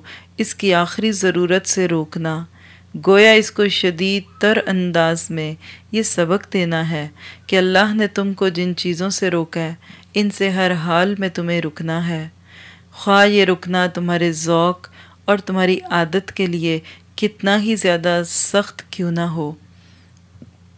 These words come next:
خواہ ان ممنوع چیزوں کی فہرست یعنی انڈیکس تمہاری زندگی کی لازمی ضرورتوں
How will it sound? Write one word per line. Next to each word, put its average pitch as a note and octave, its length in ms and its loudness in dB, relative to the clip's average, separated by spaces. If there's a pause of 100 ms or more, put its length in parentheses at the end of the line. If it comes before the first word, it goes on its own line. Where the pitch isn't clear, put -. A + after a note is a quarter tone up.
(320)
خواہ G3+ 420 6
ان G3+ 160 0
ممنوع G3 520 2
چیزوں G3+ 400 -2
کی G3 160 -6
فہرست F#3+ 760 -2 (1200)
یعنی E3 300 -2
انڈیکس E3 560 -4 (420)
تمہاری A3+ 380 4
زندگی G3 540 0
کی A3 220 -4
لازمی G3 640 4
ضرورتوں F#3 600 0